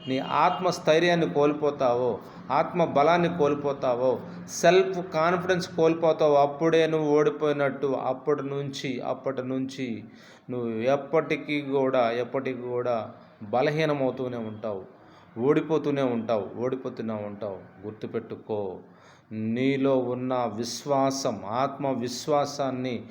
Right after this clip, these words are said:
ఎప్పుడు కూడా పాజిటివ్నెస్తోనే చూడు, పాజిటివ్గానే చూడు. అక్కడ నువ్వు ఓడిపోతే నువ్వు లైఫ్లో ఓడిపోయినట్టే,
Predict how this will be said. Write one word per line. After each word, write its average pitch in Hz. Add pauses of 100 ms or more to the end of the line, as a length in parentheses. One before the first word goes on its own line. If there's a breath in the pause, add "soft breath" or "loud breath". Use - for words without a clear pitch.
(360 loud breath)
ఎప్పుడు 135
కూడా 156
పాజిటివ్నెస్తోనే 156
చూడు, 139 (120)
పాజిటివ్గానే 139
చూడు. 131 (420 loud breath)
అక్కడ 135
నువ్వు 135
ఓడిపోతే 147
నువ్వు 117
లైఫ్లో 151
ఓడిపోయినట్టే, 123